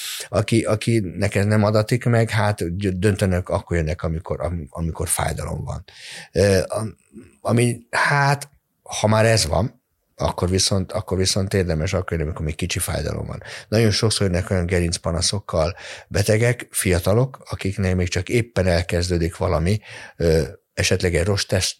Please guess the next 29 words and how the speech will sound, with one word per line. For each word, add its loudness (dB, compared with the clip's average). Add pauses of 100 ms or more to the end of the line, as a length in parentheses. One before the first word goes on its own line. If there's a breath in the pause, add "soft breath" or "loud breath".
rossz 2
testtartás, 0
stressz, -2
bármi 0
miatt, 0
és -2
akkor -2
az 2
ember 4
azt 0
mondja, -2
azt -2
szokta -2
mondani, 2
hogy -20
de 2
jó, 6 (120)
én 2
ennek 4
mindig 2
örülök, 4 (240 loud breath)
azért 0
mert 2
még 2
meg 2
tudjuk 0
előzni 2
a -2
nagyobb 4